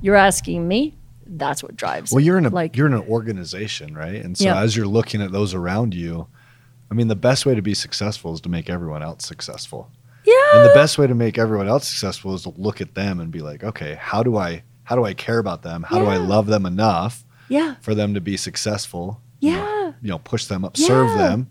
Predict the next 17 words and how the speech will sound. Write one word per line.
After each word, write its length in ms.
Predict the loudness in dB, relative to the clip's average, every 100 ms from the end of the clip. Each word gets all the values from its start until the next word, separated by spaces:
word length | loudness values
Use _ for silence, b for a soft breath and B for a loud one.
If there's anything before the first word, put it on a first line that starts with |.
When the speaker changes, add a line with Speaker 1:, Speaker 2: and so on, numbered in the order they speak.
| -8
Speaker 2:
I 100 | -8
get 140 | -8
per 160 | -6 -8
se. 160 | -4 -4
Speaker 1:
Exactly, 680 | -4 -2 0 0 2 2 4
exactly. 520 | 2 0 0 0 0
I 220 | 4 6 6
always 300 | 6 4 4
look 280 | 0 0 -2
at, 160 | -8 -4
like, 380 | 0 0 -2 -10 b -12
really 440 | -2 4 6 6 6
good 200 | 4 4
leadership 580 | 4 2 0 -2 -2
is 160 | -2 -2
unleashing 880 | -2 -4 -2 0 2 2 0 -2 -4
people. 420 | -8 -14 -18 -20